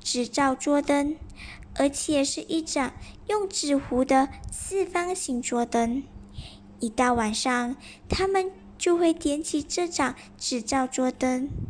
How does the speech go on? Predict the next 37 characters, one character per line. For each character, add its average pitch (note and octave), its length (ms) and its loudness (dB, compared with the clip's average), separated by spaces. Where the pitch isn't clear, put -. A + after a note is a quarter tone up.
有 A3+ 140 2
一 C#4 120 2
天 F4+ 260 0
傍 G#4 280 -6
晚， F#4+ 160 0
他 - 160 -2
们 A4 220 2
发 G4+ 220 2
现 F#4+ 340 -2
纸 C#4+ 220 -2
罩 D#4+ 260 2
桌 F4+ 240 2
灯 F#4+ 260 2
里 F#4 120 0
的 D4 160 2
油 C4 340 4
没 B3 280 2
有 E4 180 4
了， B3+ 340 0
要 C4+ 160 4
去 C4+ 240 0
村 F4 320 -4
子 - 160 0
里 D4+ 140 2
的 D4 160 2
油 C4+ 240 2
店 D4 340 2
买 A#3 280 0
油 A3+ 220 4
才 D#4+ 300 0
行。 B3+ 460 -4
可 E4 140 4
是 F#4 640 0
派 A4+ 240 2
谁 C4 280 -2
去 E4 200 -2
买 G4+ 220 0